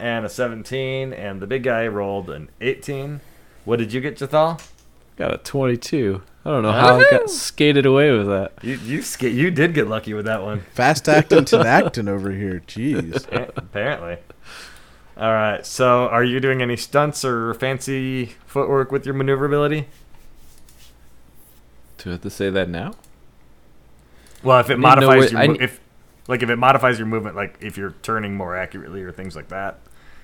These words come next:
Speaker 1: probably
Speaker 2: I mean,
Speaker 1: would be a
Speaker 2: I
Speaker 1: good idea.
Speaker 2: Do I need to kn-, can I know where they're gonna move first?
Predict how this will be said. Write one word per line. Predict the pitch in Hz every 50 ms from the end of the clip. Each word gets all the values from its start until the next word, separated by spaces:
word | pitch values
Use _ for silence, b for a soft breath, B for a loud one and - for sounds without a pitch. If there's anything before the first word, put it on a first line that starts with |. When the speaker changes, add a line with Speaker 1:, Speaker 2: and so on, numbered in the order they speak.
| b b -
Speaker 1:
probably | - 107 101 95 98 95
Speaker 2:
I |
mean, | 95 87
Speaker 1:
would |
be | 90 90
a | 92
Speaker 2:
I |
Speaker 1:
good | 92 98 95
idea. | 92 90 87 95 95 95 92 - - - _ - - - _ _ _ - - - - _ - - - - -
Speaker 2:
Do | - 117 110 104
I | 104 101
need | 101 104 104 95 95
to | 101 95
kn-, | 92 90 92 - - - - - - - - - - - - _ - - - -
can | - - 120 107 101
I | 98 95
know | 95 98 104 104
where | 98 92 82
they're | 80 85 95 110
gonna | 131 147 160 165
move | 170 180 196 190
first? | - - 226 247 311 311 - - - -